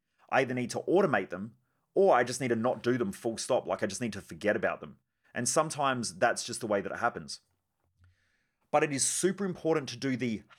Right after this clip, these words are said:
hard work before you can do the smart work. If you're trying to do smart work before you do hard work, you will cap yourself. And there are way too many people that are like, "I want passive income. I want passive income. I want passive income." Why? So you don't have to work?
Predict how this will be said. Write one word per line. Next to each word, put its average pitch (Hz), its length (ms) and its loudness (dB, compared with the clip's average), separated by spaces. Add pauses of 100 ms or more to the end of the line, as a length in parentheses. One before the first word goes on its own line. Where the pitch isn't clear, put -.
hard 151 320 4
work 104 380 2 (100)
before 143 460 0
you 143 140 -8
can 135 160 -8
do 131 160 -4
the 127 100 -2
smart 117 500 2
work. 95 280 -6 (560)
If 139 160 -4
you're 160 140 2
trying 170 260 -4
to 139 80 -10
do 147 120 -2
smart 131 460 0
work 151 220 0
before 147 240 -4
you 131 60 -2
do 117 140 -2
hard 117 360 2
work, 160 260 0 (760)
you 123 160 0
will 139 140 2
cap 123 320 0
yourself. 117 520 -4 (460)
And 143 100 2
there 160 100 4
are 147 60 4
way 143 220 4
too 170 160 -6
many 156 140 -8
people 143 260 -6
that 123 60 0
are - 20 0
like, 113 240 2
"I 139 100 4
want 147 220 -2
passive 143 340 -4
income. 131 340 -4
I 135 120 2
want 143 180 -2
passive 135 320 -4
income. 143 380 -4
I 123 80 0
want 143 180 -4
passive 139 320 -6
income." 131 320 -8 (440)
Why? 135 580 -2 (180)
So - 160 -4
you 151 80 4
don't 147 200 4
have 135 180 -2
to 131 80 -6
work? 117 360 2